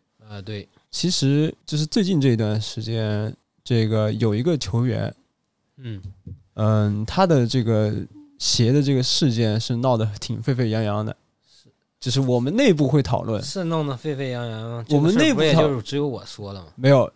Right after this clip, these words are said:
Speaker 2: 也有别人说，
Speaker 1: 嗯。
Speaker 2: 就是说，呃，我们同事啊，他们也有说过，兼职同事他们也有在聊嘛，
Speaker 1: 嗯。
Speaker 2: 在聊这个事情。那这个人呢，就是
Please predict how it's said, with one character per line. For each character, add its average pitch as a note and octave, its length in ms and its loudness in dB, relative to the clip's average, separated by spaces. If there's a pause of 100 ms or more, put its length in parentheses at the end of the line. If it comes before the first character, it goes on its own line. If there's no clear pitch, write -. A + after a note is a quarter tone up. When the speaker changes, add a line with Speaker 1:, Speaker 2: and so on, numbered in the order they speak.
Speaker 2:
也 C3 140 -2
有 E3 100 2
别 A#2+ 100 -2
人 B2 240 -2
说， A#2 320 -2
Speaker 1:
嗯。 G2+ 80 -14
Speaker 2:
就 A2 120 -4
是 G#2+ 60 -4
说， G#2+ 540 0 (120)
呃， F#2+ 200 -10
我 F2+ 60 -10
们 G#2+ 160 -10
同 A2 260 -6
事 C3+ 120 -2
啊， G#2+ 140 6
他 A2+ 140 2
们 A#2 100 0
也 G#2+ 60 0
有 G2+ 120 -4
说 G#2+ 200 -8
过， A2 140 -12
兼 D3+ 240 2
职 A2+ 140 -6
同 A2+ 220 -4
事 A2+ 100 -6
他 C3 160 2
们 A2+ 120 0 (180)
也 A#2+ 160 -4
有 D3+ 200 -4
在 A2 440 -4 (240)
聊 A2 280 -2
嘛， A#2 220 -4
Speaker 1:
嗯。 C3+ 40 -14
Speaker 2:
在 B2+ 80 -6
聊 G#2+ 220 -2
这 A2+ 100 -8
个 A2 80 -6
事 A2 160 -10
情。 - 160 -12 (540)
那 A#2 400 2 (520)
这 F3 120 0
个 C#3+ 80 4
人 A#2 160 0
呢， C#3+ 280 0 (340)
就 A#2+ 140 0
是 G#2 800 2